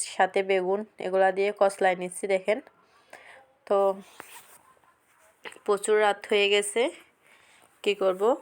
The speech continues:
বাজার থেকে বেগুনগুলো নিয়ে আসার পর আজকে ভর্তাগুলো তৈরি করতেছি। তো আমি সব কিছু এভাবে তৈরি করে নিচ্ছি, দেখতেছেন। এখন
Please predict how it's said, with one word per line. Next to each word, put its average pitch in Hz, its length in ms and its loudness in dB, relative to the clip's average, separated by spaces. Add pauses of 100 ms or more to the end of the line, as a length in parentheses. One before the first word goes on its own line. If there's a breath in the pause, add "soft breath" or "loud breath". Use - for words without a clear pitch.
(180)
বাজার 185 260 2 (100)
থেকে 202 180 -2 (120)
বেগুনগুলো 185 540 -2 (100)
নিয়ে 196 240 -2
আসার 190 240 -2 (100)
পর 190 140 2 (340)
আজকে 185 260 -6 (340)
ভর্তাগুলো 190 460 0 (120)
তৈরি 190 260 -2
করতেছি। 185 460 -6 (440 loud breath)
তো - 120 -4
আমি 202 140 -2 (100)
সব 208 140 0 (140)
কিছু 208 180 -6 (100)
এভাবে 196 300 0 (260)
তৈরি 196 240 0
করে 190 220 0
নিচ্ছি, 196 220 -6 (100)
দেখতেছেন। 202 460 -4 (800)
এখন 202 200 4